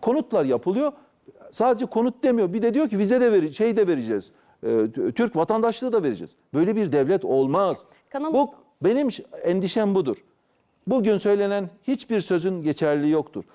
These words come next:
Speaker 1: Orası Kanal İstanbul olarak kalacaksa, kalacaksa eyvallah. Ama Katar İstanbul olacaksa, Arap İstanbul olacaksa,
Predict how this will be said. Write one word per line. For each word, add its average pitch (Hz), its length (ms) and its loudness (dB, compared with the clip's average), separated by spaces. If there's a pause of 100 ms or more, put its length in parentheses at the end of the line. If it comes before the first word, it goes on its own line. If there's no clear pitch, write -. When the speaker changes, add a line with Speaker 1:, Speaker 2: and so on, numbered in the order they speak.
(160)
Speaker 1:
Orası 202 340 0
Kanal 185 300 -2
İstanbul 156 380 -6
olarak 160 380 0
kalacaksa, 170 640 -2 (540)
kalacaksa 240 640 0 (480)
eyvallah. 147 480 2 (220)
Ama 139 200 -4
Katar 214 340 -2
İstanbul 139 400 -8
olacaksa, 104 440 -6
Arap 208 360 0
İstanbul 120 380 -6
olacaksa, 87 520 -6